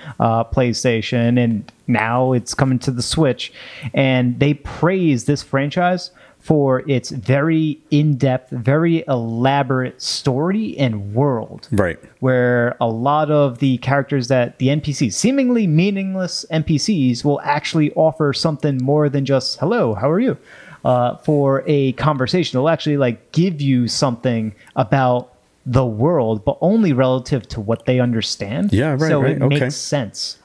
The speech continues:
Speaker 1: Um,
Speaker 2: They only know what they know, right? That,
Speaker 1: Yeah.
Speaker 2: that's, that's awesome. And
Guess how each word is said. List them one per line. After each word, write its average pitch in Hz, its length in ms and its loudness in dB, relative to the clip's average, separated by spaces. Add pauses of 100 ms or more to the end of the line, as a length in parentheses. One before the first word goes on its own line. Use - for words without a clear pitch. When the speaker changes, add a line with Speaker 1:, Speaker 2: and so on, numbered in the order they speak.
(120)
Speaker 1:
Um, 113 560 0 (440)
Speaker 2:
They 123 120 2
only 135 200 0
know 123 180 2
what 117 400 -2
they 110 140 0
know, 107 280 0
right? 98 320 -2 (100)
That, 104 140 0
Speaker 1:
Yeah. 117 140 -2
Speaker 2:
that's, 127 320 -2 (300)
that's 131 200 -2
awesome. 120 440 -2
And 113 340 -2